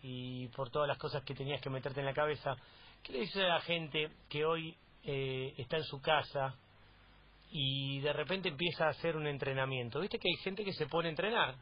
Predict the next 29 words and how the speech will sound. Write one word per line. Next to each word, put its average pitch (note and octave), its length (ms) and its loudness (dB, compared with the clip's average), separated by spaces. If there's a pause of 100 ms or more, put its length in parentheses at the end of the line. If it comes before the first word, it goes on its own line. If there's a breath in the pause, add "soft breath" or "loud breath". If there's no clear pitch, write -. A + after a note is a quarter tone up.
(140)
y A#2+ 220 -4
están D#3+ 280 0
viendo D#3+ 240 2
tutoriales D3+ 500 0
de C#3+ 120 -2
YouTube, B3+ 500 0
están D3 300 2
viendo D3 400 0
videos, G3+ 720 2 (380 loud breath)
eh, C3+ 520 2 (240 loud breath)
entrenadores. E3 840 2 (380 loud breath)
¿Qué - 100 0
le D4+ 80 2
decís - 260 0
a A#3 40 4
la G3 100 6
gente A#3+ 320 -4
que E3 120 0
puede A#3+ 320 4
encontrar E3 680 2
en F#3 100 0
el D3+ 180 2
boxeo D3+ 680 2 (720 loud breath)
para D3+ 220 8
su E3 220 0
espíritu, B2 520 -2
para C#3 180 4
su D3+ 240 4
alma, A#2+ 380 2